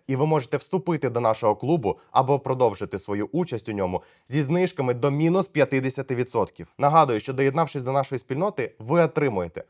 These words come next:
консультації в необмеженій кількості з юристами клубу, підготовку усіх необхідних документів щодо питань поліції та Т Ц К та повний спокій на дорозі і впевненість у своїх правах.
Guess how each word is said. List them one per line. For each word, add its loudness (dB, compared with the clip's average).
консультації 2
в -8
необмеженій 0
кількості -10
з -10
юристами -4
клубу, -6
підготовку 0
усіх -2
необхідних -4
документів -4
щодо -4
питань -2
поліції -6
та -2
Т -10
Ц -16
К 0
та 2
повний -2
спокій -4
на -6
дорозі -2
і -10
впевненість -2
у -14
своїх -8
правах. -4